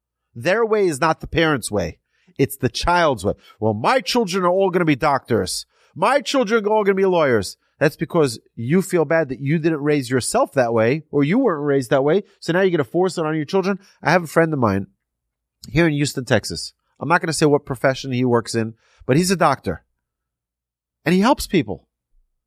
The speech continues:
And we were schmoozing. And we got into this conversation. He says to me, "I hate my job. I hate my existence. I hate it every single day." I said, "How can you hate it? You're doing such great things."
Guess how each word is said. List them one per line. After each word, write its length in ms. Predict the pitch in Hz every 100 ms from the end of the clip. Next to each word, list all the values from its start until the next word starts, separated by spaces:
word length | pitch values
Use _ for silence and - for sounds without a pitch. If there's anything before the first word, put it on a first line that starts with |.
| _ _ _ -
And 140 | 214
we 100 | 262
were 100 | 285
schmoozing. 580 | - 226 220 175 147 127 - _ _ _ _ _ _ _
And 160 | 139 175
we 100 | 185
got 180 | 202 220
into 160 | 202
this 140 | 190 170
conversation. 640 | - 180 180 233 170 185
He 40 |
says 220 | 165 190 -
to 100 | 170
me, 140 | 170
"I 180 | - 143
hate 360 | 131 143 160 -
my 140 | 135
job. 380 | 117 135 123 92 -
I 80 | 120
hate 360 | 123 143 143
my 120 | 131 127
existence. 720 | 110 95 107 139 - 110 123
I 120 | 127
hate 200 | 143 165
it 100 | 147
every 320 | 165 165 185
single 360 | - 180 180 165
day." 400 | 185 180 104 - _ _ _ _ -
I 60 |
said, 240 | 131 180 -
"How 160 | 147 196
can 160 | -
you 120 | 196 190
hate 160 | 214
it? 80 | 196
You're 120 | 165
doing 180 | 165 196
such 260 | - 196 -
great 260 | 214 190
things." 380 | 240 196 113